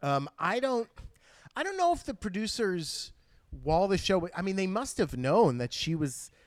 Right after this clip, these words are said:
not gonna come off well. They're not, certainly not presenting her that well. Um, I, I,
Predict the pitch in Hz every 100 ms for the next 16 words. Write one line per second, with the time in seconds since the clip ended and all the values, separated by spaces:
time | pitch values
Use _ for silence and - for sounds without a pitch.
0 | _ _ 131 147 208 - 156 - 143 131
1 | 156 208 127 120 127 220 143 156 170 262
2 | - - - 254 320 180 147 143 131 151
3 | 208 226 127 113 107 104 85 104 82 -
4 | - - - 151 143 139 - - 170 226
5 | 254 240 - _ _ _ _ _ _ _
6 | _ -